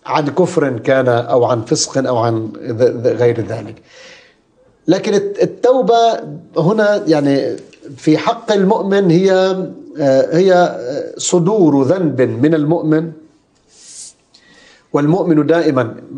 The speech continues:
كما يقول القرآن الكريم: "إذا مسهم طائف من الشيطان تذكروا فإذا هم مبصرون". يعني ربما يأتي الشيطان يؤثر بالمؤمن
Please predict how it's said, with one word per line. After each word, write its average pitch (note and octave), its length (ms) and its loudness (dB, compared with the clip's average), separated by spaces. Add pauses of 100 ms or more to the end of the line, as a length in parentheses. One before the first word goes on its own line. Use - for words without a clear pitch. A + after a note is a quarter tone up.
(100)
كما C#3+ 200 0
يقول C3 300 2
القرآن B2+ 360 -2
الكريم: A#2 460 -2
"إذا C#3+ 220 2
مسهم C#3+ 540 0
طائف D#3+ 500 -2
من C3+ 260 0
الشيطان C#3 800 0
تذكروا F#3 680 0
فإذا D#3 420 2
هم F3+ 400 0
مبصرون". G#3+ 640 0 (1800)
يعني C#3 320 -2 (120)
ربما C4 420 0
يأتي C4 300 0
الشيطان F#3 600 0
يؤثر F3+ 520 2
بالمؤمن D3+ 680 0